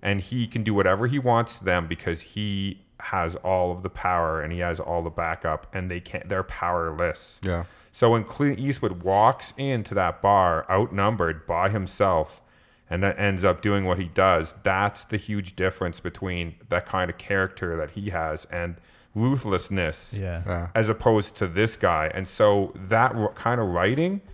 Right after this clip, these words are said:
Speaker 1: is, like, so good. The writing is so good in
Speaker 2: Your
Speaker 1: this
Speaker 2: point
Speaker 1: movie.
Speaker 2: about that English Bob scene, I think, is, is beautiful, 'cause I was thinking about that in particular, right? About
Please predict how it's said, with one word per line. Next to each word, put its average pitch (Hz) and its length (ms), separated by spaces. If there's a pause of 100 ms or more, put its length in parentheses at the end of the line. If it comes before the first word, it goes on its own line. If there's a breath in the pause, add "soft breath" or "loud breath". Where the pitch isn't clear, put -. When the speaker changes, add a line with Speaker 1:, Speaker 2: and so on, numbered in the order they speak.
(340 soft breath)
Speaker 1:
is, 92 220
like, 95 260
so 120 960
good. 87 460
The 90 100
writing 143 360
is 98 100
so 139 340
good 92 260
in 82 80
Speaker 2:
Your 117 120
Speaker 1:
this - 40
Speaker 2:
point 110 220
Speaker 1:
movie. 117 40
Speaker 2:
about 95 220
that 90 100
English 87 260
Bob 87 300
scene, 107 200
I 107 80
think, 123 260
is, 80 160 (140)
is 90 180
beautiful, 90 320
'cause 92 160
I 101 60
was 98 120
thinking 117 240
about 101 220
that 90 240
in 90 80
particular, 85 500
right? 82 240
About 90 320